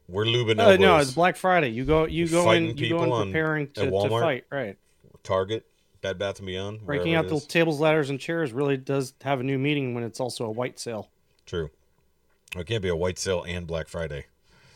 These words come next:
Speaker 2: Sure can.
Speaker 1: Mm, yeah.
Speaker 2: Target.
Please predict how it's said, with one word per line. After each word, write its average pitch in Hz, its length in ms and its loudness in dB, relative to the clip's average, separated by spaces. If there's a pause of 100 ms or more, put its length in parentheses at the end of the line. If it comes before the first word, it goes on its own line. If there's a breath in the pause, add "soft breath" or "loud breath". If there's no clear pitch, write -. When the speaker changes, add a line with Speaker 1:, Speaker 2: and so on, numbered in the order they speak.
(420 soft breath)
Speaker 2:
Sure 156 220 -2
can. 139 280 -4 (380)
Speaker 1:
Mm, 76 340 -16 (340)
yeah. - 40 -14
Speaker 2:
Target. 147 400 0